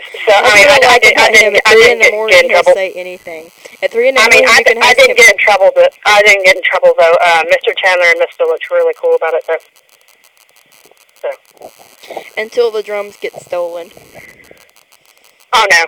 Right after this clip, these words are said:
Speaker 1: Mm-mm. No. It was when we were unloading. There was nothing in the trailer.
Speaker 2: I know, but next time the drums are gonna get stolen.
Speaker 1: Mm-mm. Dude, it's a lock. It's a little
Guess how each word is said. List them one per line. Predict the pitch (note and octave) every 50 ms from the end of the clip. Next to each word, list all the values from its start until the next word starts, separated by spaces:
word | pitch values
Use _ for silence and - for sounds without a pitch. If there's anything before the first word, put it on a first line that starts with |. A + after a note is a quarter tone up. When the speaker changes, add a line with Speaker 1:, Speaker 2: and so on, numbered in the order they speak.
| - -
Speaker 1:
Mm-mm. | - - - - A#3 A3+ - G3+ F#3+ - _ _ _ A3+
No. | G#3+ G3 F#3 - _ _ _ _ _ _ _
It | - A3 G#3 G3+
was | G#3 G3 -
when | F#3+ F#3+ G#3 G#3 G3+ G3
we | G3 G3
were | F#3 F3+ F3+ -
unloading. | F#3 F3+ F#3 F3+ E3+ D#3+ D#3 D#3 D3+ D3 D3+ - _ _ _ _
There | - F#3
was | F3+ E3 G3
nothing | F#3 F3+ F3 - F#3 F3
in | E3+ E3+
the | E3
trailer. | - - E3+ D#3+ D#3+ D#3+ D#3 - _ _ _ _ _ _ _ _ _ - _ _ _ _ _
Speaker 2:
I | - A3
know, | A3+ A3 A3 G#3+ G#3 G3 F#3
but | F#3 F#3+ F#3+
next | G3+ G#3 G#3+ G#3 -
time | - G#3+ G3+ G3+ G3
the | F#3+ F3+
drums | F3 F#3+ F#3 F#3 G3 F#3+ F#3+
are | F#3
gonna | - F#3+ F#3 F#3
get | F#3 F#3+ - -
stolen. | - _ - F3+ F3 E3+ E3+ F3+ F3 F3 F3+ _ _ _ _ _ _ _ _ _ _ _ _ _ _ _ _ _ _ _ _
Speaker 1:
Mm-mm. | - - - A#3 B3 B3 A#3 A3 G3+
Dude, | - - _ _ _ _ B3+ B3 A3+
it's | G#3+ A3 -
a | A3 F#3+ F3+ G3
lock. | A#3 C4 D4+ C4 - D#4+ - -
It's | - - -
a | C4
little | C4+ C#4 B3 G#3